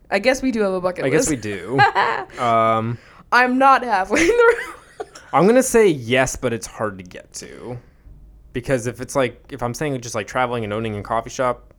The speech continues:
Speaker 2: yeah, it's
Speaker 1: I'm gonna
Speaker 2: just
Speaker 1: say
Speaker 2: hard
Speaker 1: no,
Speaker 2: to
Speaker 1: but I know what I want in life in
Speaker 2: In
Speaker 1: this
Speaker 2: this
Speaker 1: winter
Speaker 2: winter
Speaker 1: break. <laughs>
Speaker 2: break.
Speaker 1: Um,
Speaker 2: Pick one of the below. You are, I'm guessing these are the roles in
Speaker 1: The
Speaker 2: roller
Speaker 1: positions.
Speaker 2: derby.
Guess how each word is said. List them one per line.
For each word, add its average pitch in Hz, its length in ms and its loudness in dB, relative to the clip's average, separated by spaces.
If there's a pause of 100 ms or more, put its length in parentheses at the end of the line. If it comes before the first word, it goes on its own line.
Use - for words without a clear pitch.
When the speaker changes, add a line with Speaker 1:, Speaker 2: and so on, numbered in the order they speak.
Speaker 2:
yeah, 101 300 -6
it's - 120 -8
Speaker 1:
I'm 269 100 4
gonna 370 120 0
Speaker 2:
just - 100 0
Speaker 1:
say 381 120 0
Speaker 2:
hard 277 100 2
Speaker 1:
no, 240 200 4
Speaker 2:
to 302 40 0
Speaker 1:
but 269 120 0
I 226 160 2
know 185 240 0
what 247 180 2
I 190 160 4
want 185 540 0
in 175 220 -6
life 175 300 -10
in 208 40 -8
Speaker 2:
In 202 60 -6
Speaker 1:
this 233 160 -2
Speaker 2:
this - 120 -4
Speaker 1:
winter 214 240 -2
Speaker 2:
winter 104 380 -2
Speaker 1:
break. - 20 -8
<laughs> 262 180 -4
Speaker 2:
break. - 960 -4
Speaker 1:
Um, 185 420 -4 (360)
Speaker 2:
Pick - 380 0 (240)
one 127 400 0
of 123 100 -2
the 123 80 2
below. 107 400 -2
You 95 200 -4
are, 98 120 0
I'm 104 60 -4
guessing 123 360 -4
these 110 180 -8
are 104 60 -4
the 95 120 -6
roles 90 600 -12
in 90 540 -12 (320)
Speaker 1:
The 196 140 -8
Speaker 2:
roller 190 120 -4
Speaker 1:
positions. 170 1000 -8
Speaker 2:
derby. 92 380 -12